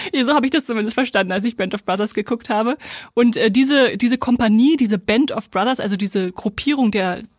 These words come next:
die fast schon brüderlich miteinander umgehen, weil die so eng verschmolzen sind, nennt sich Easy Company. Das kann man sich, glaub ich,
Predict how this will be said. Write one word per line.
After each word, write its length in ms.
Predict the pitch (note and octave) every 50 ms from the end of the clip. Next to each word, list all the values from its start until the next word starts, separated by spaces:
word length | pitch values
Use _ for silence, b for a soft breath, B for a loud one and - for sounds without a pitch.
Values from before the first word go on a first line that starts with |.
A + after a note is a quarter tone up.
| _ -
die 100 | - G3
fast 260 | - - - G#3+ -
schon 120 | - A#3+ G#3
brüderlich 320 | G3 A3 B3 B3+ A3+ -
miteinander 260 | - G#3+ G3+ G3+ G3+
umgehen, 220 | - A#3+ B3+ A3 F3+
weil 80 | F3
die 80 | F3+ F#3
so 140 | F3+ F#3+ -
eng 200 | - - G#3 G#3+
verschmolzen 560 | - - G3+ - - G3+ G3 A3 - - A3+
sind, 140 | G#3 A3 G3
nennt 160 | G3+ G3+ G3+
sich 200 | - G3 - -
Easy 220 | C4+ D4 G3+ F3+
Company. 520 | - - F#3 D#3+ D#3+ F#3 F3 E3 - F#3+ - B B B B B B B
Das 160 | - F3+ -
kann 120 | - F#3
man 100 | F#3 F3+
sich, 100 | F3 -
glaub 100 | - E3
ich, 160 | F3 - -